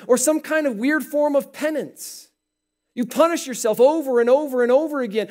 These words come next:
You could summarize your prayer life as one giant apology list to God. Just saying you're sorry over and over and over again for things that he died to forgive you for years ago. But you're reminding him of all the ways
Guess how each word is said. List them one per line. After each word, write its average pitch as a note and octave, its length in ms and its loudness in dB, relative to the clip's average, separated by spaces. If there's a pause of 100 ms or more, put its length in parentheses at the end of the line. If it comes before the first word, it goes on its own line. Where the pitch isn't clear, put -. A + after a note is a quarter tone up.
(140)
You C4+ 100 0
could C4+ 140 -4
summarize D4 560 2
your D4+ 180 2
prayer C#4+ 340 4
life A3 460 -2
as G#3 140 2
one C4+ 280 2
giant C#4+ 360 2
apology C#4+ 580 -4
list A#3+ 300 0
to B3+ 80 -6
God. B3+ 400 -2 (840)
Just - 200 0
saying D4+ 220 4
you're D4+ 80 0
sorry D4 440 4
over D4+ 300 4
and D4 80 0
over D4 240 4
and C#4 80 2
over D4+ 240 4
again C4 260 0
for C#4 100 -2
things E4+ 340 -2
that D#4 220 0 (100)
he D#4+ 280 4
died E4 380 2
to E4+ 80 0
forgive D#4+ 420 -2
you D4+ 100 0
for D#4+ 140 -2
years F4+ 460 0
ago. D#4 420 2 (1300)
But D4 80 2
you're D#4 220 4
reminding D#4 580 0
him B3 240 -2
of A3 120 -4
all E4 380 4
the D#4+ 100 -6
ways A#3+ 500 0